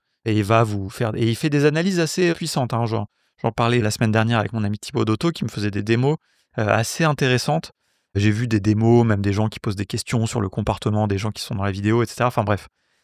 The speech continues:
il y a des choses assez cool. Donc voilà, puis moi, moi, c'est quand même, c'est vraiment cette histoire de, de très gros contexte, quand vous avez des grosses données, que vous voulez lui donner,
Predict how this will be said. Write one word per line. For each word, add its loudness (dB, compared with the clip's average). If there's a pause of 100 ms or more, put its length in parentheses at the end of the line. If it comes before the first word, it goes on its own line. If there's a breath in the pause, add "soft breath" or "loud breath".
(160)
il 0
y 4
a 6
des 4
choses 0
assez 0
cool. -4 (640)
Donc 2
voilà, 4
puis -2
moi, 4
moi, 0
c'est -4
quand 2
même, 2
c'est -4
vraiment -2
cette -6
histoire -6
de, -2
de -4
très -6
gros 2
contexte, 0
quand -10
vous -6
avez -2
des -8
grosses 0
données, 0 (580)
que 2
vous 2
voulez 4
lui 0
donner, 4